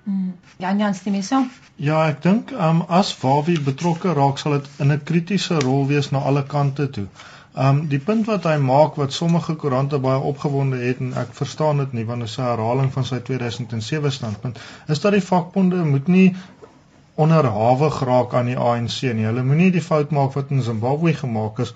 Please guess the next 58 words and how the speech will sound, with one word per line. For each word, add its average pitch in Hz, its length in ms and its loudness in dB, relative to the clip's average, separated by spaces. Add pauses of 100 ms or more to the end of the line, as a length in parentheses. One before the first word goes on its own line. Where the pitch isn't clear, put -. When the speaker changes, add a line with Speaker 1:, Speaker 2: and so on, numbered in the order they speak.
(280)
Speaker 2:
waar 123 160 0
die 120 80 0
vakbonde 139 720 0 (280)
te 160 180 0
veel 151 400 2
na 131 140 2
zanu 123 380 2
se 131 140 -6
kant 123 260 -2
toe 117 100 -6
gegaan 123 360 -4
het 123 180 -4 (180)
en 131 120 0
toe 139 140 0
uiteindelik 139 640 2
hulle 120 160 0
eie 131 260 2
party 123 440 -2
moes 123 200 -4
begin 120 260 -8
nie. 139 120 -6 (300)
So 156 180 0
ek 170 220 4
stem 175 280 2
saam 202 360 2
dat, 170 340 0
dat, 131 320 0
uh, 127 300 2
Wawie 120 360 0
teen 143 420 2
Zuma 123 420 0
kan, 113 320 -2 (120)
kan 131 260 -2
gaan, 104 340 2 (240)
maar 127 120 2
hy 139 60 6
sal 175 220 2
nie 185 100 8
noodwendig 131 480 2
pro 156 160 0
enigiemand 131 600 0
anders 123 280 -2
gaan 117 140 -4
nie. 110 80 0
Ek 107 100 -2
dink 151 140 2
hulle, 143 260 2
die 127 140 -2
vakbonde 160 500 2
gaan 139 260 0
nie 165 280 2
mense 123 480 2
dryf 113 320 -2
nie, 127 100 -2
hulle 110 200 -2
gaan 110 200 -6
kwessies 131 440 -6
dryf. - 280 -10